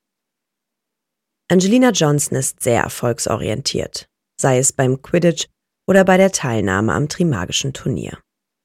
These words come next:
Als Quidditch-Kapitänin ihres Teams zeigt Angelina Fleiß und Führungsqualitäten sowie Konkurrenzdenken.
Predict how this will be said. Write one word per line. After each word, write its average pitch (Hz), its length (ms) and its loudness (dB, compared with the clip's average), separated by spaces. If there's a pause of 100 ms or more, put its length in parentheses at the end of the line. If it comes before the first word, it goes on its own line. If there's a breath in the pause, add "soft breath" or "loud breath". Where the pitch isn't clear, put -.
(1080)
Als - 360 -4
Quidditch-Kapitänin 135 1000 0
ihres - 260 -4
Teams 156 540 -2
zeigt 147 340 -2
Angelina 151 460 0
Fleiß 151 460 0
und 170 140 -2
Führungsqualitäten 143 1300 -2 (260)
sowie 185 180 2
Konkurrenzdenken. - 1120 -6